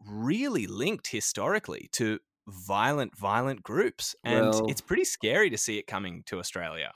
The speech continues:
Speaker 2: Tim, I think the key thing we all learnt from the seventies is that cults definitely work. Uh,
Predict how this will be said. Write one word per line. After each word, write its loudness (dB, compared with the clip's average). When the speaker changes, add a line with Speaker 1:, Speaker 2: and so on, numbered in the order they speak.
Speaker 2:
Tim, 6
I 6
think -2
the 0
key 0
thing 2
we 0
all 2
learnt 2
from -4
the -4
seventies 0
is -4
that -8
cults 0
definitely -2
work. -8
Uh, 6